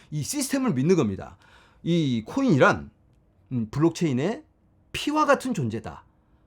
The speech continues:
이 코인을 통해서 모든 거래가 이루어지고 보상도 이루어지고 또 어떠한 스마트 컨트랙이 있다면 그 스마트 컨트랙의 중간에 매개체 역할을 하는 게 바로 이 코인입니다. 그래서 코인 없이 블록체인을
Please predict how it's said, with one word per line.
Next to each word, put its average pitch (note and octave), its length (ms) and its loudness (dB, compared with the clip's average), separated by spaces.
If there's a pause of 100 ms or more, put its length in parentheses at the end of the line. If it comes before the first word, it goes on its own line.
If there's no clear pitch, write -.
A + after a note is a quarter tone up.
(220)
이 F#3+ 200 0
코인을 C4+ 440 -2
통해서 G#3 380 2
모든 G#3 560 0
거래가 F3+ 360 4
이루어지고 C#3 540 4
보상도 F#3+ 380 0
이루어지고 D#3 720 4 (340)
또 G3+ 200 8
어떠한 E3 680 4 (200)
스마트 A3+ 320 0
컨트랙이 F#3 440 4
있다면 A3 500 2 (280)
그 F#3+ 220 4
스마트 G#3+ 320 -2
컨트랙의 G#3+ 540 2
중간에 G#3 320 2
매개체 F3+ 520 4
역할을 G#3 380 4
하는 D4 240 0
게 E4 80 4
바로 G#3+ 200 6
이 D#3+ 40 4
코인입니다. G#2+ 680 2
그래서 D#3 300 -4 (260)
코인 D#4 360 2
없이 A3+ 360 2
블록체인을 F#3 1000 4